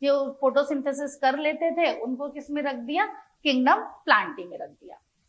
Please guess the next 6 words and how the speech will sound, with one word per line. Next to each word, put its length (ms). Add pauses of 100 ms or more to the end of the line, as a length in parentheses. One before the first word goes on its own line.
(120)
ओके, 240 (2250)
अब 220
आया, 300 (640)
इसके 300
बाद 320
आए, 220